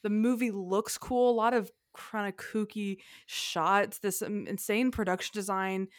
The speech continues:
where they really are working on maybe one set the entire time. Um, I loved it. It's kind of like a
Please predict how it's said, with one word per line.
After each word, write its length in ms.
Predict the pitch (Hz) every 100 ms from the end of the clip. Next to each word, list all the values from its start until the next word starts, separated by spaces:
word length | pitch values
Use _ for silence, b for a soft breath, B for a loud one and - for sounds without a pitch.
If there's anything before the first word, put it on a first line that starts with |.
| B _
where 140 | 208
they 120 | 202
really 300 | 190 214 269 247
are 80 |
working 340 | 185 185 208 180
on 200 | 165 165 _
maybe 300 | 190 202 202
one 360 | 165 170 180 185
set 340 | - 175 185
the 120 | 196
entire 360 | 180 185 202 185
time. 480 | - 196 190 185 185 B B B B
Um, 400 | 196 180 175 175 -
I 200 | - 294
loved 320 | 220 180 170
it. 120 | 123 180
It's 140 | -
kind 260 | - 208 214
of 100 | 202
like 180 | 202
a 240 | 202 190